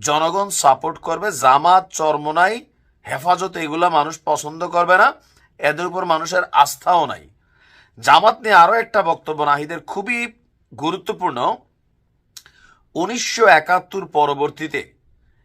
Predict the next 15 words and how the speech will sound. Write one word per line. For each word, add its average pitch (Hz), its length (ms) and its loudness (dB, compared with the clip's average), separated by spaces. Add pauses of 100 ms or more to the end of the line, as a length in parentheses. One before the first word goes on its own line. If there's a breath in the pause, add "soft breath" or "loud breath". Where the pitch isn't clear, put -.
(200)
এতকাল 226 540 2
পরেও 160 600 0 (140)
ইচ্ছে 180 360 -8
করেই 139 460 -2 (100)
জামাত 156 560 2
ইস্যুটা 156 420 0
প্রাসঙ্গিক 196 720 -6
করে 127 220 -2
রাখা 110 280 -4
হয়েছে। 107 440 -12 (800)
যে 165 240 -2
কোনো 247 300 0
বিরোধিতা 190 560 -2
বা 202 200 6
আন্দোলনকেই 151 880 -2